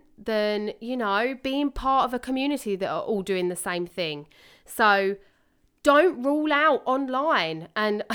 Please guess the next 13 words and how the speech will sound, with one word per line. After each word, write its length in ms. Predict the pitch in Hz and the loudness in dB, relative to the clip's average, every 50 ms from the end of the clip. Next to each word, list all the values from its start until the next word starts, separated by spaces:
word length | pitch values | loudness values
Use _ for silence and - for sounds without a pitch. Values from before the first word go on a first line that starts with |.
| 226 - | -8 -10
<laughs> 200 | - 196 - - | -12 -20 -8 -4
I 100 | - 220 | -2 -2
did 180 | 214 220 202 - | -2 -2 -4 -4
do 100 | 190 180 | -4 -6
a 40 | 175 | -4
podcast 460 | - 190 175 - 180 156 175 - 180 | -6 -8 -10 -8 -8 -10 -8 -8 -8
on 100 | 160 160 | -6 -6
this 200 | 170 170 - - | -6 -6 -8 -12
as 120 | 165 170 | -12 -8
well, 180 | 175 170 160 160 | -8 -6 -6 -6
guys. 320 | 160 147 147 160 165 - - - - - - - | -6 -6 -6 -6 -8 -10 -12 -18 -20 -20 -20 -6
So, 360 | - - 247 220 196 196 196 - | 0 4 6 6 6 6 4 2
um, 460 | - 208 196 185 185 180 180 180 | 2 2 2 2 2 0 -2 -6